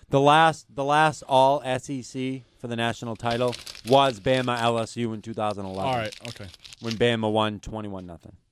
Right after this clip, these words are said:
Speaker 2: That was such an awful
Speaker 1: The
Speaker 2: game.
Speaker 1: cool thing, too, about tonight, I don't know if people noticed, but the head coach for Georgia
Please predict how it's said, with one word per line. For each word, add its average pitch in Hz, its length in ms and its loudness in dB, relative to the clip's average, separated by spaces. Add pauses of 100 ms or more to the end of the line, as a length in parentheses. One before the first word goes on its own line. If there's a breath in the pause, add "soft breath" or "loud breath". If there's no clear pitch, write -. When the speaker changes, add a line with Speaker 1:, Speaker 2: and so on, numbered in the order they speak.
(400)
Speaker 2:
That - 80 -20
was - 80 -16
such - 200 -14
an 87 100 -16 (280)
awful - 220 -8
Speaker 1:
The 165 80 4
Speaker 2:
game. - 40 -2
Speaker 1:
cool 285 200 6
thing, 247 280 0
too, 247 280 4
about 180 240 4
tonight, 175 420 -2 (220)
I 135 40 -14
don't 170 100 -8
know 175 180 -2 (160)
if 131 100 -10
people 147 220 -6
noticed, 147 340 0 (320 loud breath)
but 151 160 -2
the 139 80 0
head 170 200 4
coach 190 280 4
for 165 120 -4
Georgia 175 560 4